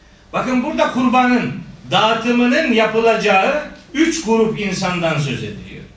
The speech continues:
Biri kesen, biri kanaat sahibi olan, öbürü çok darda sıkıntıda olan adam demek. İşte bu normal kurban kesildiği zaman etinin nelere,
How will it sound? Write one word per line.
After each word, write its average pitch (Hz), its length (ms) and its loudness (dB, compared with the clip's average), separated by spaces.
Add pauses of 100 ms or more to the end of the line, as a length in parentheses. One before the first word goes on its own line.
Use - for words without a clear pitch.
(260)
Biri 214 240 -4
kesen, 214 440 0 (680)
biri 196 260 2
kanaat 214 380 2
sahibi 214 360 2
olan, 247 400 0 (280)
öbürü 226 400 0
çok 233 260 -2
darda 202 300 0
sıkıntıda 202 500 -6
olan 180 220 -2
adam 135 300 -2
demek. - 260 -12 (340)
İşte 202 240 -2
bu 240 160 0
normal 208 600 2
kurban 190 420 0
kesildiği 208 540 -4
zaman 165 420 0 (460)
etinin 233 680 0
nelere, 214 800 0